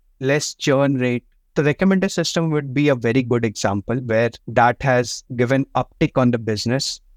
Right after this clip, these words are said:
because when a person is browsing on e-commerce website, a recommender system can help them decide quickly. And also it can help in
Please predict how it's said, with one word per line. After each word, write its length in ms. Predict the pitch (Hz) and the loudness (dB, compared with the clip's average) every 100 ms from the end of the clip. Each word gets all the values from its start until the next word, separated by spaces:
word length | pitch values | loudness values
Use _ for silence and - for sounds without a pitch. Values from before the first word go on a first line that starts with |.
| - | -10
because 560 | - 120 123 117 110 - - | -4 0 2 2 0 -10 -4
when 200 | 117 113 | 0 2
a 60 | |
person 440 | 107 123 113 143 139 | 2 0 2 0 2
is 180 | 123 | 0
browsing 480 | - 120 117 117 120 | -2 2 4 4 0
on 160 | 113 110 | 0 0
e-commerce 480 | 127 - 120 123 - | 0 2 2 0 -2
website, 500 | 113 - - 117 123 _ _ - | -4 -2 -2 0 -2 _ _ -8
a 140 | - 127 | -2 0
recommender 580 | 127 - 139 139 139 143 | 0 0 0 0 -2 -2
system 540 | - 131 - 135 139 | -4 -4 -2 -2 -2
can 260 | - 117 117 | 0 0 0
help 280 | - 131 131 | 0 0 0
them 280 | 143 135 120 | 0 0 0
decide 440 | 117 - 120 123 _ | -2 0 0 -2 _
quickly. 400 | - 127 - 110 - _ - | -2 -2 -2 -4 -6 _ -6
And 520 | 117 110 110 113 110 113 - | -2 0 0 0 0 -2 2
also 420 | 127 131 156 147 | 0 2 0 2
it 220 | 135 131 | 0 -2
can 200 | 139 123 | -2 0
help 280 | 113 123 117 | 0 -4 -2
in 400 | 123 120 117 | 0 0 0